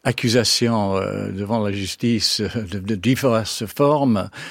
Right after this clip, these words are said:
euh, euh, réélire quelqu'un qui a essayé de renverser la démocratie américaine, euh,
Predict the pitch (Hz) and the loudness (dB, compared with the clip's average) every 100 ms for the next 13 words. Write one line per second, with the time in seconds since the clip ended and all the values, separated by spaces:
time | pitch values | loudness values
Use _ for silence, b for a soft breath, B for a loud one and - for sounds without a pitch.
0 | B B - 110 104 110 110 104 110 107 | B B -4 0 0 0 -2 -4 -6 0
1 | 139 151 151 143 139 123 - 117 - 127 | 4 6 4 4 4 2 0 -2 0 2
2 | 120 107 - 107 104 101 - 127 113 98 | 2 0 -2 -2 0 -2 0 2 2 0
3 | 98 123 120 123 - 123 110 92 95 104 | 2 2 4 2 0 0 0 0 -2 -2
4 | 107 - 104 - 113 98 98 95 120 117 | -2 -4 -6 -4 -4 -4 -4 -4 -2 0
5 | 104 92 | -2 -4